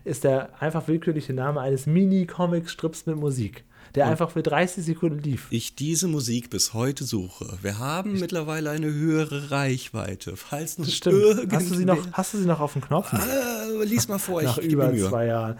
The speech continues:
Speaker 2: Ich gebe
Speaker 1: Okay,
Speaker 2: mir Mühe.
Speaker 1: Lasse sagt auf jeden Fall, dankt auf jeden Fall erstmal für die direkte Umsetzung seines Wunsches. Das ist nämlich hier möglich.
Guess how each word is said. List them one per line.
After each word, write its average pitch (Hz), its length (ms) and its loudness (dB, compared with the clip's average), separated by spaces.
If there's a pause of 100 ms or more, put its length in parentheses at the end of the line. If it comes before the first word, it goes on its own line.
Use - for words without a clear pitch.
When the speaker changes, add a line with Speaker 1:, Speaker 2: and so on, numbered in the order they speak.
(100)
Speaker 2:
Ich - 80 -8
gebe - 60 0
Speaker 1:
Okay, 139 140 0
Speaker 2:
mir 110 120 0
Mühe. 85 60 -2
Speaker 1:
Lasse 180 280 0
sagt 165 220 0
auf 151 120 -4
jeden 160 140 0
Fall, 151 160 2
dankt 180 280 0
auf - 140 -8
jeden 107 140 0
Fall 107 140 -4
erstmal 101 460 -4 (280)
für 131 120 -4
die 123 120 -2
direkte 156 400 -4
Umsetzung 147 500 0
seines 127 380 -2
Wunsches. 160 380 -2
Das 104 180 -10
ist 120 120 -6
nämlich 120 180 -2
hier 117 140 -2
möglich. 131 480 4